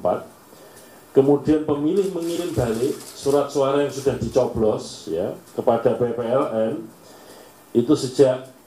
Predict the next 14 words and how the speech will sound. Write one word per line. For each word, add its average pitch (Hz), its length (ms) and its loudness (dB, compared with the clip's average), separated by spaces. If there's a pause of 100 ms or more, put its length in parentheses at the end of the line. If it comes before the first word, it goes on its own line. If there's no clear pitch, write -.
(200)
surat 127 320 2
suara 127 240 2
tersebut 127 480 -2
diterima, 113 560 -4
misalkan 113 560 -2 (560)
diterima 127 560 0
dan 117 160 -6
kemudian 120 400 -2
langsung 120 400 -4
kirim 120 240 -2
balik, 104 480 0 (1800)
itu 117 160 0
sudah 120 240 2
bisa. 101 480 -4